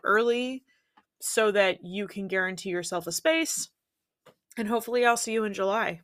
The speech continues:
I would like to see you in July. It would be a good time. Anyway, so the importance of community theater and opera.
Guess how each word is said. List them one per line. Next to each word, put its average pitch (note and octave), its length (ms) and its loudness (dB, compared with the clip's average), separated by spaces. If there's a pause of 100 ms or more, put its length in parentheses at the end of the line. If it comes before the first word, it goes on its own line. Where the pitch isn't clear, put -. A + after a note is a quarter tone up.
(580)
I G3 80 -4
would F#3+ 120 -4
like A3+ 160 2
to C#4+ 80 -8
see - 160 -4
you F#3+ 100 -2
in F3 80 -8
July. G#3 380 -2 (260)
It A#3+ 80 -4
would B3+ 140 -2
be A#3 100 2
a A3+ 60 2
good G3+ 180 2
time. A#3+ 360 -4 (840)
Anyway, A#3 420 6 (960)
so C#4+ 640 8 (320)
the C4 80 4
importance D#4+ 560 0
of A3 600 2 (220)
community A3 880 -2 (220)
theater G3 400 -4
and - 180 -8
opera. F3+ 560 -4